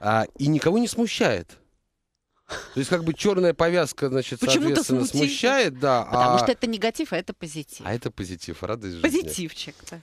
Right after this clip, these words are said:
Speaker 1: Ну, вот на этой позитивной радость жизни ноте, я думаю, мы завершим обсуждение Олимпиады. А... у нас просто слишком много тем.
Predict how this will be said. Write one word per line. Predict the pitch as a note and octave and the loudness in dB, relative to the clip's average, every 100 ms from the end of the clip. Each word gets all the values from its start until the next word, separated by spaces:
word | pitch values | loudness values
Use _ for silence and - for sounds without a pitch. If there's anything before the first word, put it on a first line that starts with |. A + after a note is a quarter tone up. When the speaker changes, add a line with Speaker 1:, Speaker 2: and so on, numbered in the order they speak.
| - | 0
Speaker 1:
Ну, | G3+ | 2
вот | A3+ | 4
на | E3+ | 2
этой | C#3 C3+ | 2 -2
позитивной | C3 B2+ D3 - C#3+ A#2+ A#2+ | -2 -2 -2 -2 0 2 2
радость | A2+ A2 G#2+ | 0 -2 -4
жизни | G#2+ A2 G#2+ A2 | -4 -4 -2 0
ноте, | A#2 A2 F#2+ G2 | 0 0 -2 -6
я | |
думаю, | G2+ G2+ G2+ | -4 -2 0
мы | G#2 | -2
завершим | G#2+ B2 C3 G2 | -2 -2 -2 -4
обсуждение | F2 - G#2 G2+ F2+ F2+ | -6 -6 -6 -4 -4 -4
Олимпиады. | F#2+ G2 F3+ G#3+ B2 - - - - - | -4 -6 -4 -4 -6 -10 -20 -20 -20 -4
А... | G#2+ G#2+ G#2+ G2+ - _ _ - | 0 2 2 0 -8 _ _ -10
у | G#2+ | -4
нас | A#2 A2+ | -2 -2
просто | A#2 - - | -6 -8 -10
слишком | A#2+ - G2+ | -10 -6 -4
много | F#2+ F#2+ | -4 -4
тем. | G#2+ F#3 | -4 -4